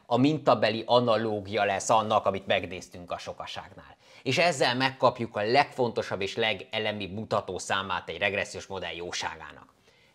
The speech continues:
Előre mondom, hogy nagyon sok baj van vele, és nagyon sok alkalmazási korlát van, vagy limitáció, amit észben kell tartanunk,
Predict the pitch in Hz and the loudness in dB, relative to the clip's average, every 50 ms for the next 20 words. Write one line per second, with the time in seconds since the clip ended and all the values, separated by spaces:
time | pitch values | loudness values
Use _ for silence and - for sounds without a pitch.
0 | _ _ _ - 170 190 180 175 156 135 127 131 135 147 165 175 196 202 202 196 | _ _ _ 6 8 8 8 8 6 6 6 4 2 2 4 4 4 4 4 0
1 | - - - _ _ 113 117 139 147 147 147 139 127 131 - 123 107 - - - | -8 -16 -20 _ _ -4 -2 0 2 2 2 0 -2 -2 0 -2 -2 -2 -4 -12
2 | 104 98 - 117 113 113 113 127 127 135 143 156 160 190 220 254 254 - - - | -10 -2 2 2 2 4 4 4 2 4 4 6 6 6 6 6 2 -2 -12 -20
3 | _ _ _ - 113 107 104 101 101 98 - - 131 123 127 127 113 - 120 113 | _ _ _ -12 -10 -8 -6 -4 -6 -6 -2 0 2 2 4 2 2 0 0 2
4 | 120 117 113 110 - 117 107 104 107 104 98 104 92 - - - 101 98 92 - | 4 4 4 4 4 2 2 4 2 2 4 4 4 4 2 -4 -6 -6 -8 -10
5 | - _ _ - 123 120 117 117 113 110 101 - - 107 101 98 98 92 98 92 | -14 _ _ 0 2 2 4 4 4 4 4 2 0 0 0 0 2 0 -2 -4
6 | 82 - _ _ - - - - - 110 120 123 120 117 120 - 113 101 - - | -4 -8 _ _ -20 -20 -20 -12 -2 0 2 2 2 2 2 2 2 2 2 -2
7 | 101 98 98 101 104 104 101 101 98 104 92 92 - 95 85 85 - 113 117 165 | -8 -10 -8 -8 -8 -8 -8 -6 -8 -8 -8 -8 -10 -10 -10 -10 -8 -6 -6 -6
8 | 160 - 190 185 180 170 165 156 | -4 -4 -4 -4 -4 -4 -6 -8